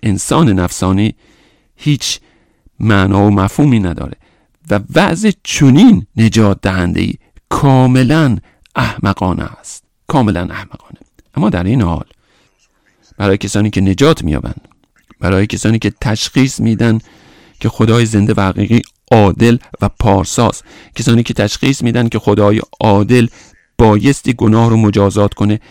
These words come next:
همه گناهان رو در همه انسان‌ها. همچنین تشخیص می‌دن که هیچ راهی وجود نداره که یک انسان گناهکار در حضور خداوند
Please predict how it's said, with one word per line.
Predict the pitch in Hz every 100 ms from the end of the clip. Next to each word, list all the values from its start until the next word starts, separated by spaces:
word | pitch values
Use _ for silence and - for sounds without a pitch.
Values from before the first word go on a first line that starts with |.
| _ _
همه | - - 104 175 131
گناهان | 117 104 92 92 92
رو | 92 95 _ _ _ _ -
در | 90
همه | - 101 107
انسان‌ها. | 120 90 85 - - 71 - _ _ _ _ _ _ - -
همچنین | 110 120 123 117
تشخیص | 101 - - 151 -
می‌دن | 107 104 98 - _ _ _ -
که | 110
هیچ | 113 151 143 - - -
راهی | 117 120 113
وجود | 107 104 120 - 113
نداره | 107 113 107
که | - 113
یک | - -
انسان | 101 - 104 107 104
گناهکار | 104 98 95 90 104 104
در | 98
حضور | 104 98 101 117 107
خداوند | 92 90 90 87 110